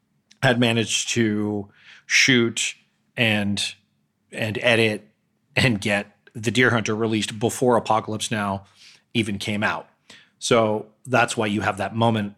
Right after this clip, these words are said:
on stage and a freighted moment at the Oscars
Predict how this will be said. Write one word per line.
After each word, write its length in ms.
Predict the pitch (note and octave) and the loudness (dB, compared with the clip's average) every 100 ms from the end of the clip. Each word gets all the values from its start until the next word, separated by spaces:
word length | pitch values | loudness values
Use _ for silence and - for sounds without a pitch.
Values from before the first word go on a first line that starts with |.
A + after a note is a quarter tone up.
| - | -8
on 240 | A2+ G2+ | -6 -4
stage 500 | - C3 A2+ A2 G2+ | 0 2 2 0 -4
and 120 | G2+ | -6
a 20 | |
freighted 340 | G2+ E3 C3+ A#2 | -2 2 2 2
moment 380 | A#2+ A2+ A2+ - | 0 0 -4 -8
at 120 | G#2+ | -2
the 80 | A#2 | 2
Oscars 680 | B2 - C3+ A#2 A2 - | 2 2 -2 -2 -2 -6